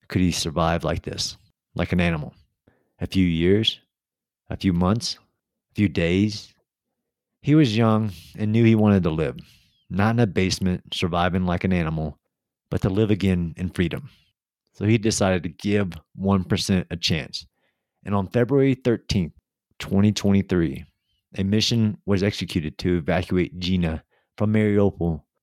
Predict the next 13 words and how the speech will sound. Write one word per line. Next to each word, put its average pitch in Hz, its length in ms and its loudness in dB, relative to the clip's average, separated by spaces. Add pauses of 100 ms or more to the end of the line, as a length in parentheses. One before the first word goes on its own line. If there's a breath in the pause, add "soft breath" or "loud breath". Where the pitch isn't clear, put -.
(160)
to - 160 2
Ukrainian-controlled 104 1040 2
territory. - 580 -4 (800)
And 92 160 -2
it 101 60 4
was 101 200 2
a 98 80 0
success. - 560 -6 (1400)
Gina 104 260 0
spent 92 340 -2
over 90 200 -4
nine 92 420 -2
months - 560 -4